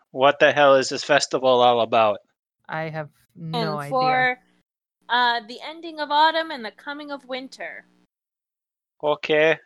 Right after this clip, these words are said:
Speaker 1: so, uh, Arn would like to know, are there typically sacrifices made during this festival?
Speaker 3: Probably.
Speaker 1: Spooky lady, you scare me.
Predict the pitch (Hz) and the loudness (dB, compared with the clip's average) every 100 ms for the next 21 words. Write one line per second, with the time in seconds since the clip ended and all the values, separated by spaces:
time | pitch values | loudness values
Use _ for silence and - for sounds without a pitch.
0 | - - 143 143 139 131 131 - - 147 | -10 0 6 8 8 8 4 0 -2 4
1 | 151 151 151 151 151 - 190 147 170 160 | 4 4 4 4 2 2 2 6 6 4
2 | 131 139 143 151 - 165 180 165 175 165 | 4 4 6 2 2 0 -2 2 2 4
3 | 160 - - _ _ _ _ _ - 180 | 0 -4 -20 _ _ _ _ _ 2 4
4 | 160 175 156 170 170 - 175 160 170 175 | 4 -2 0 4 4 2 -2 -2 2 2
5 | 175 175 185 180 175 - - - 190 175 | 2 0 -2 -2 -4 -6 -12 0 2 2
6 | 180 175 202 208 _ _ _ _ - 554 | 0 4 2 2 _ _ _ _ 0 2
7 | 554 320 233 220 226 _ _ _ _ _ | 2 0 -4 -6 -6 _ _ _ _ _
8 | _ _ _ _ _ _ _ _ _ _ | _ _ _ _ _ _ _ _ _ _
9 | _ _ _ _ - 165 - 165 151 151 | _ _ _ _ -6 -6 -4 -4 0 0
10 | 147 147 127 131 120 - 120 117 110 107 | -2 -6 -8 -10 -10 -10 -6 -6 -8 -14